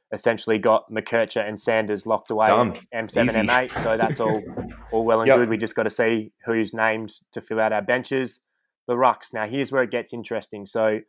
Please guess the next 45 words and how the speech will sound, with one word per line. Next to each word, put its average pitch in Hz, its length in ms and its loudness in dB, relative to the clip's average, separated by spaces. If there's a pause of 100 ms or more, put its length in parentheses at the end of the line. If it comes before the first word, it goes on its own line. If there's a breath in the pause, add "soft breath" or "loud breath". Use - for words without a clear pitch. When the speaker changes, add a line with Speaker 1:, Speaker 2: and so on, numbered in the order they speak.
(360)
Speaker 1:
as 110 120 2
a 117 40 2
man 127 260 4
that's 135 160 0
been 120 200 0
pretty 123 220 0
set 123 240 0
and 113 120 -12
forget 120 400 0 (340)
in 120 120 -6
the 110 60 -8
past, 147 420 2
it's 123 140 -14
how 113 200 2
I've 110 180 2
been 117 180 -4
successful. 120 800 -2 (580)
You've 107 160 -10
got 110 200 2
Rowan 127 260 4
Marshall 120 400 4
and 107 100 -6
Tim 120 220 -4
English 117 340 -2
that 113 100 -4
have 104 140 -4
both 110 220 2
had 110 200 0
fantastic 117 600 -2
seasons. 120 720 -4 (100)
Um, 101 400 -4
I 113 100 -2
think 131 160 -4
we're 107 100 -2
sleeping 117 340 -4
on 104 80 -4
Marshall 104 420 2
a - 20 4
little 104 160 0
bit, - 220 0
but 110 160 4
it 107 120 -2
is 110 140 -2
hard, 107 280 4 (280)
um, 101 140 -4